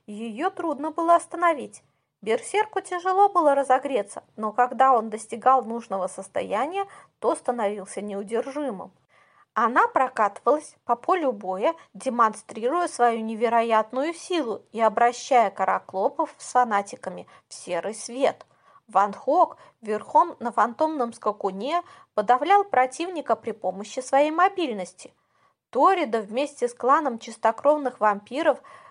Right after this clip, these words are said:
продолжал оса-, осаждать спины монстров. До утра было ещё далеко, так что вампиры могли показать поистине устрашающую силу.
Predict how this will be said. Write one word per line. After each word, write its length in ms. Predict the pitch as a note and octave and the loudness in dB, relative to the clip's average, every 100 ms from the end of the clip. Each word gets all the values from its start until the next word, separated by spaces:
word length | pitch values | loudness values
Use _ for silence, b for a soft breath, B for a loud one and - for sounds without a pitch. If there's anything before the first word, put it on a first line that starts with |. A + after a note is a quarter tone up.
| B _ _ _ | B _ _ _
продолжал 600 | A#3+ B3 C4 C#4 F#4 G4 | 2 4 4 6 4 4
оса-, 400 | - C4 C4+ A3+ | 0 2 2 2
осаждать 880 | - B3+ - B3+ G#3+ D#4 F4+ - _ _ _ _ _ _ _ _ _ _ _ _ _ _ _ _ | 2 2 2 0 4 4 4 -4 _ _ _ _ _ _ _ _ _ _ _ _ _ _ _ _
спины 500 | - - D4 F4 F4 | -16 -8 -4 -2 -4
монстров. 540 | E4+ F4 A3+ - - - _ _ _ _ | 0 2 0 -2 -18 -20 _ _ _ _
До 140 | G3 G#3 | -4 -2
утра 420 | A3 A3 F#3+ F#3+ | -2 0 2 2
было 220 | G3 C4+ | 2 0
ещё 300 | C#4+ D4 E4+ | -2 -2 -6
далеко, 640 | D#4 F#4+ A4+ - C#4+ - B B _ | -4 -2 -2 2 2 0 B B _
так 180 | D#3+ - | -4 -4
что 160 | - | -8
вампиры 640 | F3+ E3 F#3 - C4+ F#4 F#4+ | -4 -4 -6 -8 -4 -2 2
могли 320 | G4 F#4 F#4 | 0 0 -2
показать 640 | - - G#3 G3 F#3+ - _ _ - | -2 0 0 0 -2 -4 _ _ -6
поистине 720 | E3+ F3 G3 - D#4+ D4 A#3+ | -6 -6 -14 -12 -8 -6 -8
устрашающую 1000 | - - - F#3 - - F#3+ - A#3+ B3+ | -10 -10 -8 -8 -6 -6 -8 -8 -6 -6
силу. 500 | - E4 D4+ F#3+ G3 | -6 -4 -4 -4 -10